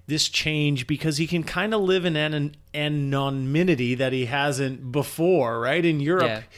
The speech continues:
Speaker 1: he couldn't go outside and get a bagel and a coffee without cameras in his face, right?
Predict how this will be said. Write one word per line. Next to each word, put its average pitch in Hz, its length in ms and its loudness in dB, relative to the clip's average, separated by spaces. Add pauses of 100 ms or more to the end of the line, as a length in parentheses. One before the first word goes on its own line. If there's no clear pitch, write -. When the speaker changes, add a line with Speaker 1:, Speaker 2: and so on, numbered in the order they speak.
Speaker 1:
he 214 180 -2
couldn't 156 260 0
go 120 220 -2
outside 123 360 -2
and 120 120 -6
get 120 140 -4
a 117 60 -6
bagel 131 460 -4
and 120 140 -8
a 117 40 -10
coffee 139 460 -4
without 113 420 -6
cameras 139 480 -6
in 120 80 -6
his 104 160 -10
face, 107 360 -12
right? 165 240 -8